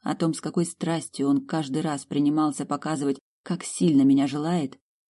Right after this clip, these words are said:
я свела ноги вместе, чувствуя всё то же,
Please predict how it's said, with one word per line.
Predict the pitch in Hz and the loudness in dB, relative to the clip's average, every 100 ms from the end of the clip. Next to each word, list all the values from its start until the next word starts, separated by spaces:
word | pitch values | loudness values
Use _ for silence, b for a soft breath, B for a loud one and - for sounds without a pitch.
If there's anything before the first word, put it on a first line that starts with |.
| - | -6
я | 196 156 | -4 -4
свела | - 143 135 | -2 -2 2
ноги | 135 135 135 | 4 4 2
вместе, | 127 147 151 - - 131 - | 0 2 2 -2 -6 -6 -6
чувствуя | - 160 - 151 151 | -4 -4 -4 -6 -6
всё | 143 - 143 | -6 -6 -6
то | - 135 | -2 -2
же, | - 120 | -2 -8